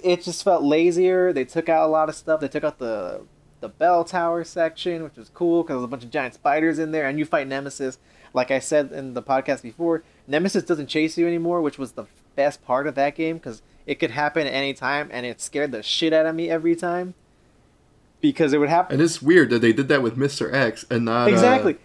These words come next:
Speaker 1: Yeah.
Speaker 2: Nemesis.
Speaker 1: Yeah, that didn't happen in Resident Evil two. I don't remember, at least.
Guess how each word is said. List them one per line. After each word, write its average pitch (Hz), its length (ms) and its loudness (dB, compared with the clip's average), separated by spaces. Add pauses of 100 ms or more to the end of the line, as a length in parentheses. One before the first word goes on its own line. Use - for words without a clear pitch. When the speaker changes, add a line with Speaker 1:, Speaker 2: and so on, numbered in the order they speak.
(120)
Speaker 1:
Yeah. 226 200 2
Speaker 2:
Nemesis. 127 560 -2
Speaker 1:
Yeah, 247 200 4
that 254 260 4
didn't 359 180 2
happen 277 400 0
in 208 80 0
Resident 165 240 0
Evil 135 140 -4
two. 135 180 -2
I 139 80 4
don't 180 120 0
remember, 147 300 -4
at 107 120 -4
least. 107 260 -12